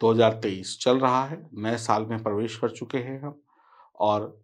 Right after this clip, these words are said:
जनवरी का दूसरा सप्ताह आठ तारीख से लेकर चौदह तारीख के मध्य आपके लिए क्या लेकर आ रहा है,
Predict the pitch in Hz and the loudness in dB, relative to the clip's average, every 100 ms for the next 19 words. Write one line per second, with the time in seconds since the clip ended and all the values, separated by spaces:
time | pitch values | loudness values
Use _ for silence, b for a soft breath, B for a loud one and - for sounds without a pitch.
0 | - 104 113 123 147 151 131 123 127 165 | -8 0 2 2 2 2 0 0 -2 4
1 | 156 156 - - 98 - - - - 139 | 4 2 -2 -2 -2 -4 -10 -6 4 4
2 | - 117 123 - 120 113 120 - 110 123 | 4 0 0 -4 -6 -6 -4 2 4 4
3 | 117 117 113 113 107 113 117 98 104 - | 4 0 0 -6 -6 -4 -4 -4 -4 -6
4 | 107 107 107 - 131 131 127 - - 104 | -6 -6 -8 -2 4 4 4 -2 -8 -2
5 | 107 135 135 117 110 113 110 127 | 2 4 4 4 4 2 -2 -6